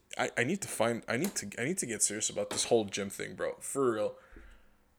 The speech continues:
It's the hardest thing I notice when you, you actually get serious about this,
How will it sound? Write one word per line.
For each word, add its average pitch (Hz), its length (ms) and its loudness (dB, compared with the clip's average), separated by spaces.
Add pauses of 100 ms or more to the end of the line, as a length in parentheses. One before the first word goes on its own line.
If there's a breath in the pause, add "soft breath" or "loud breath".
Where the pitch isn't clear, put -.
(200)
It's - 200 8
the 170 80 12
hardest 160 420 10
thing 185 140 6
I 147 60 6
notice 151 360 4
when 127 320 2
you, 123 280 0
you 127 200 2
actually 170 320 6
get 151 220 6
serious 135 480 8
about 120 300 4
this, - 340 2